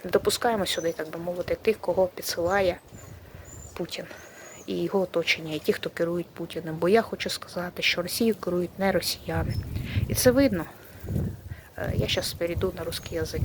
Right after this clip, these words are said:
Дорогі росіяни, як вам любить обращатися ваше руководство, вами уже давно руководят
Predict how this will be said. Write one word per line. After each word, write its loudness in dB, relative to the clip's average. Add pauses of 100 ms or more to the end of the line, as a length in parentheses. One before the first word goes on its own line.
(800)
Дорогі 8
росіяни, 2
як -6
вам -4 (500)
любить -8
обращатися 2
ваше 0 (400)
руководство, 2
вами 4 (540)
уже 4
давно 2 (680)
руководят 4